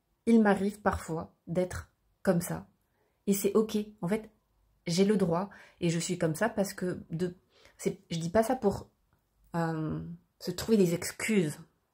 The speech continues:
Parce que des, des fois, c'est un peu le piège aussi. Mais c'est juste de dire, bah, par rapport à ce que j'ai vécu, mais en fait, c'est normal, en fait, que sur, il y a certaines, certaines choses qui me touchent, ou que j'ai développé des défenses, et qui font que sur,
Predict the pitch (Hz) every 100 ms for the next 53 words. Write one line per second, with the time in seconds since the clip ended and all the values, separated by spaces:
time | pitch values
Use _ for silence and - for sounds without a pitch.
0 | _ _ _ _ _ - 160 175 160 175
1 | 220 180 160 196 185 - 175 170 170 151
2 | 151 _ - _ _ - 196 196 302 349
3 | - 196 254 202 185 202 196 202 262 196
4 | - 202 196 185 185 311 339 _ _ _
5 | _ _ - 180 - 160 302 311 - 151
6 | 151 165 233 370 320 - - 175 202 202
7 | - _ _ _ _ - 196 208 202 -
8 | 165 - 165 151 185 180 170 160 - -
9 | 156 - 156 202 196 - 160 147 - -
10 | 277 302 - - - - 214 202 180 165
11 | 151 175 170 175 175 160 151 151 220 262
12 | 262 180 156 147 208 214 196 185